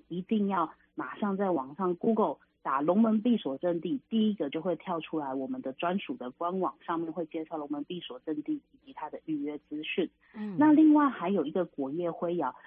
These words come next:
Speaker 1: 这个喜欢网美拍照的民众也千万就是不能错过。
Speaker 2: 嗯。
Speaker 1: 它其实是一个在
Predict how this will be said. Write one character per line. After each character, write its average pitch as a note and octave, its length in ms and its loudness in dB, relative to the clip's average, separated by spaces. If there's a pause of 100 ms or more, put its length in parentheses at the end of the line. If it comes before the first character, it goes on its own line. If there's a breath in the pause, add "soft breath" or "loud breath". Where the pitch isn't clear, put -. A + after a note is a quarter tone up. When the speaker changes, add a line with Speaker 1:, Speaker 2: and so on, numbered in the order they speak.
(160 loud breath)
Speaker 1:
这 D#4 80 4
个 C#4 140 8
喜 - 120 -4
欢 F3 240 -4
网 - 160 -4
美 C#3 280 -4
拍 D#3 200 -6
照 D#3 220 -6
的 C#3+ 80 -8
民 C3+ 220 -6
众 D3 200 -8
也 B2 140 -16
千 D#3 200 -6
万 D#3 180 0
就 - 100 -16
是 - 140 -10
不 - 120 -10
能 C#3+ 100 -2 (100)
错 - 300 -8
过。 - 240 -10 (320 loud breath)
Speaker 2:
嗯。 - 40 -20
Speaker 1:
它 C4+ 220 4
其 G3 180 -6
实 E3+ 180 -6
是 G3+ 280 -4
一 D#3+ 120 -4
个 D#3+ 220 -4
在 D#3+ 380 -2